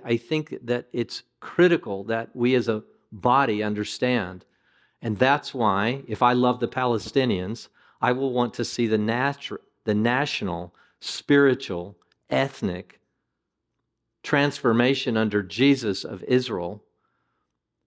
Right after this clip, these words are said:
because that is the best thing for the Palestinians. Because, as we'll see this morning, the prophets had seen a day when actually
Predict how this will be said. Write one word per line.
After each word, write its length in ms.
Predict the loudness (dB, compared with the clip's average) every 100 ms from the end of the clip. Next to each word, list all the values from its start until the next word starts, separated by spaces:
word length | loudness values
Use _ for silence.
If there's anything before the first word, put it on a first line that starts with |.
| -2
because 400 | 0 0 -4 0
that 200 | 0 0
is 140 | -2
the 100 | -6
best 460 | -6 0 -2 -2 -6
thing 260 | -6 -4 -6
for 140 | -4
the 100 | -4
Palestinians. 1120 | -4 -6 -6 -8 -2 0 2 0 -6 -16 -18 _ _ _ _ _ _ _ _ _
Because, 500 | -2 0 0 0 -4
as 200 | -4 -4
we'll 120 | -2 -4
see 220 | 2 2
this 260 | 2 -2
morning, 480 | 0 2 2 -2 -6 -12 _
the 80 | -6
prophets 480 | 0 0 2 -2 -6
had 120 | -8
seen 220 | -2 0
a 40 | 0
day 440 | -4 -6 -8 -12 _ _ _ _ _
when 160 | -2 0
actually 800 | 0 -2 -2 2 4 2 -2